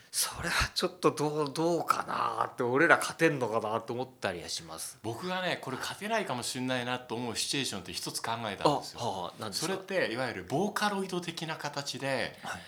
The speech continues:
Speaker 2: 初音ミクじゃないんですけども、
Speaker 1: <laughs>
Speaker 2: あの、打ち込みみたいな形で、いいところ取り、例えばここは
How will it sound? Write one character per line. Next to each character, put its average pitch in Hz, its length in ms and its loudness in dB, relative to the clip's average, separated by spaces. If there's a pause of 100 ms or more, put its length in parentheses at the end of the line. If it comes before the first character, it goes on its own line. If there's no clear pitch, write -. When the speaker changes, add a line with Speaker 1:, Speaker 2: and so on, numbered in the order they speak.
Speaker 2:
初 151 260 -2
音 226 120 2
ミ 220 120 0
ク 190 100 -4
じ 127 100 0
ゃ 98 60 0
な 101 120 -2
い 113 60 -4
ん 95 60 -8
で - 80 -14
す - 100 -4
け - 120 8
ど 143 140 10
も、 110 280 0 (200)
Speaker 1:
<laughs> - 180 -14
Speaker 2:
あ 104 100 -2
の、 107 120 -6
打 117 120 2
ち - 200 2
込 240 140 -2
み 240 120 4
み 233 100 0
た 214 140 2
い 160 40 0
な 120 80 2
形 101 420 -4
で、 110 320 -2 (340)
い 240 220 2
い 214 40 -2
と 220 120 2
こ 220 140 4
ろ 214 120 4
取 196 200 0
り、 - 40 -12 (140)
例 175 80 6
え - 20 2
ば 143 100 4
こ - 140 -4
こ 233 140 2
は 190 200 6